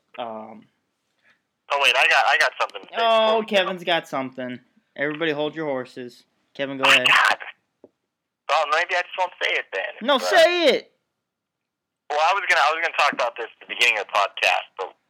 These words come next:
Speaker 2: you went through the one-year anniversary thing.
Speaker 1: Oh,
Speaker 2: So,
Speaker 1: yeah,
Speaker 2: wait.
Speaker 1: yeah. Say
Speaker 2: What?
Speaker 1: it.
Speaker 2: Um,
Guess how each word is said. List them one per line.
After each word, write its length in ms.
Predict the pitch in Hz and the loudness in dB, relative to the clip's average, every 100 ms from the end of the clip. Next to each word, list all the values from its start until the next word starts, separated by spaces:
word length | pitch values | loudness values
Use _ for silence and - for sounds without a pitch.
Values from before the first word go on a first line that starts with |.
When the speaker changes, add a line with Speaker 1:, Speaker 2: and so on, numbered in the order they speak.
| _ | _
Speaker 2:
you 100 | 104 | -12
went 200 | 98 98 - | -4 -4 -4
through 220 | - 98 92 | -4 -2 -2
the 260 | 90 87 90 | -6 -8 -4
one-year 320 | 98 95 92 90 | -4 -2 -2 -2
anniversary 540 | 90 92 90 - 90 - | -2 -4 -4 -6 -6 -8
thing. 140 | 90 87 - _ - | -10 -10 -14 _ -4
Speaker 1:
Oh, 160 | 196 | -2
Speaker 2:
So, 60 | 196 | 0
Speaker 1:
yeah, 140 | 180 135 | 0 -2
Speaker 2:
wait. 80 | 131 | -4
Speaker 1:
yeah. 160 | 117 - _ _ _ _ _ _ _ _ _ _ | -6 -10 _ _ _ _ _ _ _ _ _ _
Say 200 | - 196 | -2 0
Speaker 2:
What? 140 | 156 | 0
Speaker 1:
it. 80 | - _ _ _ _ _ _ _ _ _ _ _ _ _ _ _ _ _ _ _ _ _ | -2 _ _ _ _ _ _ _ _ _ _ _ _ _ _ _ _ _ _ _ _ _
Speaker 2:
Um, 360 | 127 131 117 | 2 4 2